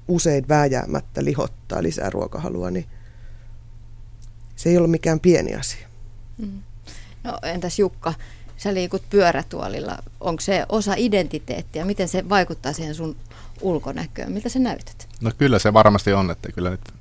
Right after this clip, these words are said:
Speaker 3: uusin tuoli kun valittiin, niin kyllä siinä piti katsoa, että pinnat on punaiset ja runko on musta ja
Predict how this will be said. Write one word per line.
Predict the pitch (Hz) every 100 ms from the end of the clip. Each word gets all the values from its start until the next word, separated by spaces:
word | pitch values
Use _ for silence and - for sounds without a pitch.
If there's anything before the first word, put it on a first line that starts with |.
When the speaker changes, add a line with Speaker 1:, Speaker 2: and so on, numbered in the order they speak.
| - - - -
Speaker 3:
uusin | 113 104 104
tuoli | 104 104 98
kun | 98
valittiin, | 101 98 90 - 90 85
niin | 82 - - - - - -
kyllä | 90 90
siinä | 98 92
piti | - 95
katsoa, | 95 - 90
että | -
pinnat | - 92 90 -
on | 90
punaiset | - 92 87 87 87
ja | 90
runko | 90 87 87
on | 87
musta | 87 185 76
ja | 82